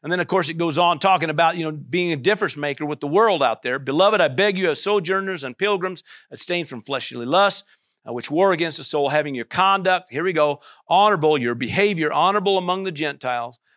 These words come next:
that when they speak against you as evildoers, they may see, uh, they may, by your good works, which they observe, glorify God in the day of visitation."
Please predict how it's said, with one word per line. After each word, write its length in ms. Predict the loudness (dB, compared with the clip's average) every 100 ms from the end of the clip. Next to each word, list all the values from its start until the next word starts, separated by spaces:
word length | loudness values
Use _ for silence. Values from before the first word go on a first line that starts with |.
| _
that 120 | -6 -2
when 220 | -2 0
they 140 | -2
speak 340 | -2 -6 -6 -6
against 380 | -6 -6 -6
you 80 | -6
as 100 | -4
evildoers, 640 | -4 -6 -4 -4 -4 -6 -14 _ -10
they 100 | -6
may 200 | -4 -4
see, 300 | -6 -6 -6
uh, 200 | -6 -6 -12 _
they 140 | -12 -10
may, 400 | -4 -2 -2 -6
by 280 | -2 2 2
your 240 | 2 -2
good 260 | 0 2 2
works, 460 | 4 2 2 -2 -10
which 280 | -10 -10 -6
they 180 | -4
observe, 480 | -4 -2 -2 0 -2 _ _ -6
glorify 480 | 0 2 2 2 2
God 320 | 0 0 0
in 100 | -4
the 100 | -8
day 180 | -4 -4
of 120 | -4
visitation." 680 | -8 -12 -4 -2 -2 -6